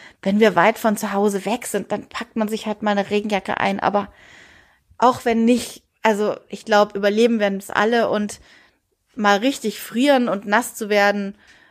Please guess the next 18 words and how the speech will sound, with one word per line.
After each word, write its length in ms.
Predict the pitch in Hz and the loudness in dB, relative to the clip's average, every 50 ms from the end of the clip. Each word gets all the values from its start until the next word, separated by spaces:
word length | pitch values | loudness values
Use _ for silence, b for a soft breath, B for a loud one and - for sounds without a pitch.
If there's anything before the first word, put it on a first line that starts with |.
| b | b
hat 240 | - 202 202 - - | -4 -4 -4 0 2
auch 180 | 208 226 226 214 | 2 2 2 2
noch 160 | 214 180 - | -4 -6 -6
keinem 320 | - - 214 190 180 180 | -6 0 0 0 2 0
geschadet. 520 | 170 165 - - 185 165 175 175 151 - - | -4 -6 -6 -6 -2 0 0 0 -2 -4 -8
Im 100 | 180 170 | -8 -2
Gegenteil, 640 | 190 214 220 220 208 - - 180 165 160 160 185 - B B B B B B | 2 2 2 2 2 0 -4 -4 -2 -2 -2 -4 -6 B B B B B B
dann 120 | 180 170 | -8 -8
freut 260 | - - 247 269 262 | 0 0 0 0 2
man 120 | 254 233 208 | -2 -4 -4
sich 220 | 202 202 - - | -4 -8 -8 -8
wieder, 220 | 208 196 190 180 | -4 0 0 0
wenn 120 | 175 175 180 | 0 -2 -4
man 140 | 180 - - | -4 -6 -6
im 120 | 165 151 | -6 -4
Warmen 320 | - 147 165 185 175 170 | 0 2 2 2 2 -2
ist. 360 | - - 147 - - - - - | -6 -8 -8 -10 -10 -14 -14 -8
<laughs> 60 | - | -6